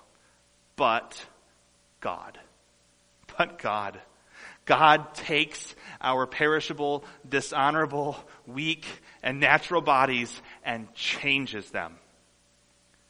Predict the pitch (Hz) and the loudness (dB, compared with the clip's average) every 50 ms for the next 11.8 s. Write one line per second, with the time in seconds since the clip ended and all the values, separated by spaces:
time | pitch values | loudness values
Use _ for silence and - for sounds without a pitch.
0 | _ _ _ _ _ _ - - 160 131 135 131 127 127 127 - 170 175 175 180 | _ _ _ _ _ _ -10 -8 -4 -2 0 0 0 -2 -2 4 6 6 6 6
1 | 170 160 - - 165 143 123 123 117 - - 120 98 95 82 80 - - - _ | 2 -2 2 4 4 4 4 2 0 -2 -6 -8 -8 -8 -10 -10 -14 -16 -20 _
2 | _ _ _ _ _ _ _ _ _ _ _ _ _ _ _ _ - - - - | _ _ _ _ _ _ _ _ _ _ _ _ _ _ _ _ -20 -20 -20 -20
3 | - - _ _ _ - 135 139 147 156 160 170 170 160 151 147 135 123 117 107 | -20 -20 _ _ _ 4 8 10 10 10 10 10 8 6 4 2 2 2 0 -2
4 | 104 90 82 85 - - - - - - _ _ _ _ _ _ _ _ _ _ | -4 -6 -6 -8 -12 -16 -20 -20 -20 -20 _ _ _ _ _ _ _ _ _ _
5 | _ _ _ _ _ _ _ _ _ - - - - - 147 139 135 123 110 101 | _ _ _ _ _ _ _ _ _ -10 -6 -2 2 2 4 4 4 0 -2 -4
6 | - - - 80 - - - - _ _ _ _ _ _ _ _ _ _ _ _ | -8 -12 -14 -14 -14 -16 -20 -20 _ _ _ _ _ _ _ _ _ _ _ _
7 | _ _ _ _ _ _ - 110 - - - - 143 131 113 104 - - - 90 | _ _ _ _ _ _ -20 -20 -18 -18 -12 -8 -6 -6 -6 -6 -6 -10 -12 -14
8 | 85 85 - - _ _ _ _ _ _ _ _ _ _ _ _ _ _ _ _ | -16 -20 -20 -20 _ _ _ _ _ _ _ _ _ _ _ _ _ _ _ _
9 | _ - - - _ - 123 127 139 135 131 135 143 135 - - 160 147 139 135 | _ -20 -20 -10 _ 0 2 4 4 2 2 2 2 2 2 0 -2 4 6 8
10 | 139 135 143 151 147 147 - - 131 127 123 123 127 135 135 147 147 147 135 120 | 10 10 8 6 4 0 -2 -4 -6 -6 -4 -4 0 0 2 2 2 -2 -6 -4
11 | - 127 107 101 - - - - - - 92 87 - _ - - | -4 -4 -4 -4 -8 -14 -16 -16 -14 -14 -14 -16 -16 _ -20 -20